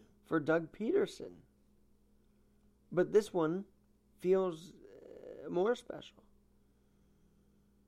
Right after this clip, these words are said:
Because it's playoffs, it's a young quarterback, and of course there's nothing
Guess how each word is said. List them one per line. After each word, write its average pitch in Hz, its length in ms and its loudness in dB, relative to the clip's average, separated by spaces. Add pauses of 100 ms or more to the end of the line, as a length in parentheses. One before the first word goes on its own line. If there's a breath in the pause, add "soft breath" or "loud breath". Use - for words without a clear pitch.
(760)
Because 151 800 0 (920)
it's 143 160 -6
playoffs, 139 880 -6 (960)
it's 135 140 -10
a 139 40 -12
young 139 220 -8
quarterback, 135 500 -8
and 147 100 -10
of 151 140 -10
course 170 200 -8
there's 143 140 -14
nothing 139 280 -10